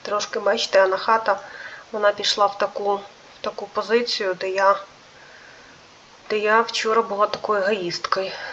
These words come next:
Не можу згадати чому, але був трошки в мене такий егоїзм. Ну, не трошки, а тут він був. І далі дивимось. Стрес. О, стрес був високий. Чотири вісімнадцять, прям це дуже високий. Це вже,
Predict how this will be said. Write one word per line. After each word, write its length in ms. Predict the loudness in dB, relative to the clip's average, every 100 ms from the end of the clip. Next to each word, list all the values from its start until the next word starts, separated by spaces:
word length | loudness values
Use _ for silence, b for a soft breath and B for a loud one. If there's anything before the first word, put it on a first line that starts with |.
| B
Не 140 | -4 -2
можу 320 | 0 -2 -2
згадати 400 | -2 2 0 0
чому, 360 | -2 2 6
але 240 | 8 6 2
був 240 | -4 -8 -10 -18 -14
трошки 340 | -8 -8 -6
в 40 | -2
мене 160 | -2
такий 280 | -4 -4 -4
егоїзм. 400 | -4 -4 -6 -6
Ну, 180 | -2 -2 0
не 80 |
трошки, 420 | -2 -2 -2 0 -2
а 20 |
тут 260 | -4 -8
він 140 | -4 -4
був. 220 | -4 -6 -10 -20 -20 B B B B -20 -20 -20 -20 -20 -20 -20 -20 -14 -6
І 320 | -2 0 4
далі 360 | 8 10 10
дивимось. 600 | 6 4 4 4 2 -2 -4 -16 -10
Стрес. 560 | -2 4 4 4 -2
О, 160 | 0 0
стрес 340 | 0 2 2 2
був 320 | -4 -6 -10
високий. 680 | -8 -6 -4 -6 -6 -6 -8 -4
Чотири 340 | -2 0 0
вісімнадцять, 640 | 0 -2 2 2 2 -4 -4
прям 280 | 0 2 0
це 120 | -6
дуже 300 | -6 -4 -4
високий. 680 | -4 -8 -6 -6 -4 -6 -8 B B B B B B
Це 160 | -4 -2
вже, 440 | 2 4 4 2